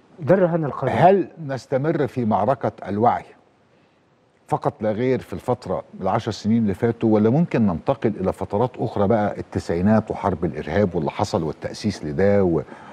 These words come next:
Speaker 2: والقيادات اللي
Speaker 1: يا ريت،
Speaker 2: خرجت
Speaker 1: يا ريت. احنا لازم
Speaker 2: والبيزنس اللي اتعمل وخيرت
Speaker 1: الم-،
Speaker 2: الشاطر والملا-،
Speaker 1: الملفات
Speaker 2: مليارات و-
Speaker 1: كلها تفتح زي ما فتحنا ملف سبعة وستين دراميًا
Speaker 2: آه.
Speaker 1: لأول مرة بالجرأة دي،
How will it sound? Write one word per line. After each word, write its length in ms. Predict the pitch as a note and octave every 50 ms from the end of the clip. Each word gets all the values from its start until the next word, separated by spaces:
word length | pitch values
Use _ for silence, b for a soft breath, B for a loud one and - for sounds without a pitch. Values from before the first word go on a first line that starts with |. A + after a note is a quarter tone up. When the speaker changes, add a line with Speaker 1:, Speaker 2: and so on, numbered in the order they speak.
| B B B -
Speaker 2:
والقيادات 540 | F#2 - - - B2+ A2+ G#2+ G#2+ - A2+ A2 G2+
اللي 160 | F2 E2 A2 A#2 A#2+
Speaker 1:
يا 40 | A2+
ريت، 160 | - D#3+ C#3
Speaker 2:
خرجت 220 | G2 - - - _ - -
Speaker 1:
يا 160 | G#2+ A2 A2
ريت. 300 | A#2 C#3+ E3+ - - -
احنا 160 | - - -
لازم 120 | A#2 C#3
Speaker 2:
والبيزنس 540 | D#3+ D#3+ D3+ D#3 C3 G2 B2+ B2+ A#2 - -
اللي 140 | G#2+ G2+ G#2
اتعمل 440 | G2+ - G2 A#2+ C3 B2+ A#2+ A2 F#2
وخيرت 360 | F#2+ - - C#3 C3+ C3 D3
Speaker 1:
الم-، 120 | D3 D3
Speaker 2:
الشاطر 500 | - - - - C#3 C3+ B2+ - B2+ A#2
والملا-، 240 | A2+ G#2+ G2+ G2 G2+
Speaker 1:
الملفات 320 | G#2 G#2 G#2 G2+ F#2+ A2 -
Speaker 2:
مليارات 600 | - D3 C#3+ C#3+ C#3+ C3 C#3 C#3 F#3+ G3+ - -
و- 40 |
Speaker 1:
كلها 260 | - D#3 E3 F3+ F3 D#3
تفتح 480 | - G#3+ G#3 - - - - - - _ b b b b b b b b b
زي 180 | A#2 D3 F#3 F#3+
ما 100 | F3 D#3
فتحنا 500 | C#3 D3+ - F#3+ F3 F#3 D#3+ D3+ C#3 - -
ملف 380 | C#3 C#3 D3 F3 F#3 - - -
سبعة 240 | - F3+ D3+ C3+
وستين 520 | C3 A#2 - B2 - - E3+ E3+ D#3 C#3 - B B B B B B B
دراميًا 560 | A2 C#3+ C#3 C3+ C3 C#3 D3 D#3 F3 G3 G#3+ G3 _ _ _ _ -
Speaker 2:
آه. 240 | G#2+ G#2+ B2 A2 - A2+
Speaker 1:
لأول 300 | C#3 - D#3+ E3 D3+ C#3+
مرة 240 | D3+ D#3 D3 C#3 C3+
بالجرأة 440 | A#2+ B2+ B2+ A#2+ D#3 E3 - C3+
دي، 240 | B2 A#2+ E3 G#3+ A3